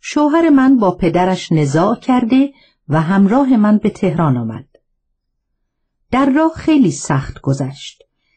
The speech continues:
زیرا که مصاحب عزیز و همسفر مطبوع من خبر مرگ کسی را در راه شنید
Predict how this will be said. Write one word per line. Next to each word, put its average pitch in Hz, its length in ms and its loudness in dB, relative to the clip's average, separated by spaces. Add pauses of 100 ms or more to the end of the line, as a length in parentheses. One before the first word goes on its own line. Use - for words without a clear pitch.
زیرا 285 420 0
که 269 180 -2
مصاحب 160 800 -2
عزیز 165 440 -2
و 131 80 0
همسفر 143 760 -4
مطبوع 180 580 -2
من 285 300 2 (460)
خبر 247 520 -2
مرگ 175 480 -2
کسی 277 380 -2
را 233 120 0
در 208 260 0
راه 190 240 -2
شنید 180 480 -2